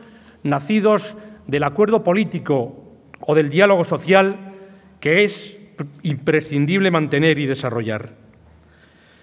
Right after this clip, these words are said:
Me refiero, en primer lugar, al impulso de un sistema productivo más moderno, dinámico y diversificado, más competitivo, innovador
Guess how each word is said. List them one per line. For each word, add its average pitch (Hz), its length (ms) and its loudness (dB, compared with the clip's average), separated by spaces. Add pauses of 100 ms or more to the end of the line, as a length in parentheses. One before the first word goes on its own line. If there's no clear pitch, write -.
(120)
Me 147 120 0
refiero, 202 400 2
en 214 120 4
primer 202 260 2
lugar, 220 680 2 (340)
al 143 140 -2
impulso 214 920 2
de 160 80 0
un 185 100 2
sistema 202 420 2
productivo 202 560 0
más 196 180 0
moderno, 208 500 2
dinámico 208 640 0
y 202 40 -2
diversificado, 147 800 -2 (920)
más - 240 -2
competitivo, 214 1040 -2
innovador 175 720 2